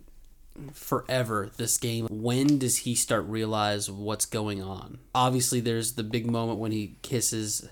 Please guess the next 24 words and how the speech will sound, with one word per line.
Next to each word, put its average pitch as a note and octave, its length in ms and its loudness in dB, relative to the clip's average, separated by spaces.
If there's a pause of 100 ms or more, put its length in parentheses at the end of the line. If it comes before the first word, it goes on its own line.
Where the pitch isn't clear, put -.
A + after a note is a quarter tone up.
Historia's A2+ 600 2
hand G#2+ 540 -2 (540)
in G#2+ 320 -2 (100)
the A#2+ 180 -6
throne A2+ 440 0
room A2 240 0
or A2 80 -2
whatever A2 300 0
you G#2+ 100 -2
wanna G#2+ 160 -2
call G#2+ 360 -2
it. G2+ 180 -4 (500)
How C3+ 220 2
many C#3+ 260 8
of A#2+ 100 0
those A#2+ 260 2
moments A2+ 720 -2 (380)
does - 160 -2
he A#2+ 100 0
keep B2 260 -2
getting A#2 240 2
of G#2 140 -4 (240)
Hannes B2 440 2
dying, G#2+ 480 -2